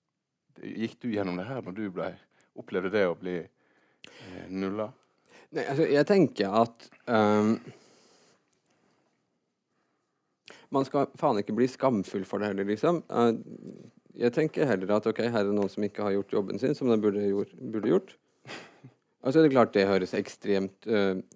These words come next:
Speaker 2: cocky ut, eh, men jeg tenker virkelig at man har, eh,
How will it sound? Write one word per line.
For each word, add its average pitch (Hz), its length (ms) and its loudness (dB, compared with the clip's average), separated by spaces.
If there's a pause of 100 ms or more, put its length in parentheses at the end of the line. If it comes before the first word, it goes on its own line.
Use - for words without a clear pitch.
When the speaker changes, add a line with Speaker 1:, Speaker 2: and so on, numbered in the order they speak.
(220)
Speaker 2:
cocky - 380 0
ut, - 160 -20 (340)
eh, 104 300 0 (720)
men 117 220 6 (840)
jeg 135 160 -8
tenker 160 320 0
virkelig 165 320 -2
at - 160 -10
man 104 160 -2
har, 98 240 -2
eh, 95 300 -2